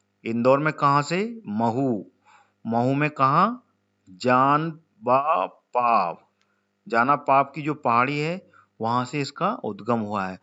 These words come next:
और चंबल नदी की टोटल लंबाई कितनी है? क्योंकि लिंक बने हुए हैं, वो है नाइन सिक्सटी फ़ाइव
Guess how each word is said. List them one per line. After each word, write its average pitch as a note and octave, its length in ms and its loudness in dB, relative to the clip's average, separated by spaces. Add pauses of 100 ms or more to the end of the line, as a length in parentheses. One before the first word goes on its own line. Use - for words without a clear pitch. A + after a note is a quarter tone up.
(240)
और G#2 80 -6
चंबल C3 460 0
नदी C#3 160 -2
की D#3 140 -8
टोटल C#3+ 320 -2
लंबाई C#3 320 0
कितनी D3 340 -6
है? E3 140 -4
क्योंकि C#3 260 -8
लिंक C3 320 -6
बने C#3 200 0
हुए D#3 220 -2
हैं, F#3 100 -6
वो C3+ 200 -6
है D3+ 240 -4 (420)
नाइन B2 340 2
सिक्सटी D3 400 -8
फ़ाइव C3+ 420 0